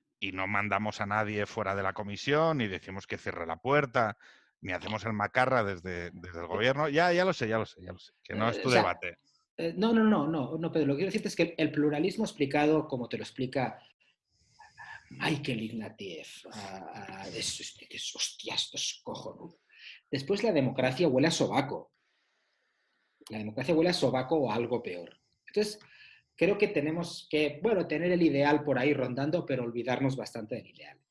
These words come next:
Speaker 2: ¿Qué cabe dentro de la democracia que sea horrible? Pablo Iglesias diciendo estupideces que creo que son graves. Pues en la medida que aguante las instituciones. Las instituciones tienen que estar a prueba de gente con muy malas ideas.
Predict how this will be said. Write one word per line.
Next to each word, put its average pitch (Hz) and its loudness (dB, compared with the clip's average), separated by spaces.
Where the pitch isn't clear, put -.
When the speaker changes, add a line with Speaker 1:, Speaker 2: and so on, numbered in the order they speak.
Speaker 2:
¿Qué 226 4
cabe 190 2
dentro 156 0
de 143 0
la 135 0
democracia 127 -4
que 117 -10
sea 123 -4
horrible? 120 -2
Pablo 185 2
Iglesias 175 2
diciendo 156 0
estupideces 147 -2
que 113 -10
creo 135 0
que 139 -2
son 131 -4
graves. 143 -4
Pues 120 -2
en 120 -2
la 120 -2
medida 175 0
que 156 -2
aguante 107 -4
las 82 -12
instituciones. - -6
Las 101 -10
instituciones 139 -4
tienen 175 0
que 143 -2
estar 160 -2
a 160 -2
prueba 165 0
de 123 -2
gente 139 -2
con 123 -2
muy 147 4
malas 113 2
ideas. - -18